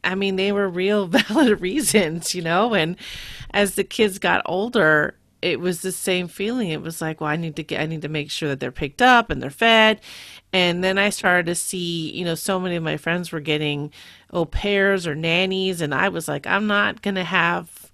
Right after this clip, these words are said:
I don't want that. No one's gonna raise my kids. I can do it all." <laughs> And then,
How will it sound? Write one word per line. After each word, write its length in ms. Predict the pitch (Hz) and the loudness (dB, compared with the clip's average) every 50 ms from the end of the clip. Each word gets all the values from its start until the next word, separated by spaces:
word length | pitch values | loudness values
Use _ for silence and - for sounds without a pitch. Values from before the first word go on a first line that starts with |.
| _ - | _ 4
I 100 | 208 226 | 6 6
don't 160 | 233 214 202 | 6 4 4
want 220 | 208 208 196 - - | 2 2 2 2 2
that. 180 | 185 180 - | 2 2 2
No 180 | 180 202 208 208 | 0 0 0 0
one's 160 | 214 190 - | 0 -2 -2
gonna 180 | - 190 185 180 | -4 -4 -4 -2
raise 200 | 185 180 180 170 | -2 -2 -2 -4
my 140 | 170 165 160 | -4 -6 -6
kids. 280 | - - 170 160 143 160 | -4 -2 -4 -2 2 4
I 140 | 170 208 208 | 4 4 4
can 200 | - 220 196 175 | 2 0 -2 -2
do 160 | 180 180 175 | -2 -2 0
it 100 | 175 175 | 0 0
all." 340 | 170 165 156 156 160 170 - - - | 0 0 0 0 -2 -2 -4 -8 -6
<laughs> 120 | - - | 4 6
And 300 | 311 330 - 294 277 247 | 6 6 6 6 4 4
then, 480 | 247 - 247 240 233 226 220 226 240 | 4 6 8 6 6 6 4 0 -2